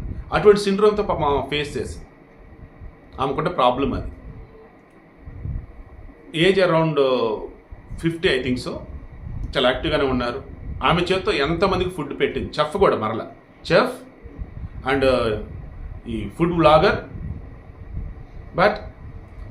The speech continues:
ఎంతోమందికి పెట్టినా ఆమె కడుపు నిండా తినలేని పరిస్థితి. ఆ కొంచెం తినాలన్నా కానీ చాలా ఇబ్బంది. తిన్న తర్వాత మరలా కడుపులోంచి మళ్ళీ అది బయటికి వెళ్ళిపోతుంది. ఎందుకంటే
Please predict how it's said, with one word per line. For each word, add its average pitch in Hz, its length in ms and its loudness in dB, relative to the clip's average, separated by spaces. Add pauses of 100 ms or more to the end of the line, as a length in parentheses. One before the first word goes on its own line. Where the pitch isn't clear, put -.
(480)
ఎంతోమందికి 196 640 8
పెట్టినా 185 260 2 (240)
ఆమె 147 240 4
కడుపు 156 220 2
నిండా 170 180 -2
తినలేని 151 300 0
పరిస్థితి. - 280 -10 (520)
ఆ - 20 4 (320)
కొంచెం 254 480 0
తినాలన్నా 160 500 4
కానీ 170 220 2 (540)
చాలా 185 260 8
ఇబ్బంది. 123 360 0 (380)
తిన్న 233 200 6
తర్వాత 233 240 4
మరలా 202 260 8 (880)
కడుపులోంచి 165 480 2
మళ్ళీ 143 140 2
అది 117 120 -4
బయటికి 127 200 0
వెళ్ళిపోతుంది. - 440 -8 (520)
ఎందుకంటే 185 280 2